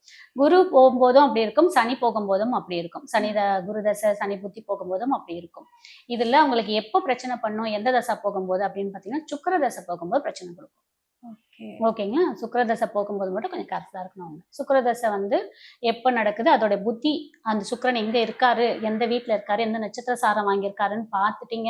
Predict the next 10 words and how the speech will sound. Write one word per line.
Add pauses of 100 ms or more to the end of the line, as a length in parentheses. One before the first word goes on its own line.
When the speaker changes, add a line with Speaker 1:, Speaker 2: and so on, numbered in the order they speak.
Speaker 1:
அப்படின்னா,
ஓரளவுக்கு
உங்களுக்கு
பேலன்ஸ். (340)
எந்த
வீட்ல,
இப்ப
in,
in
case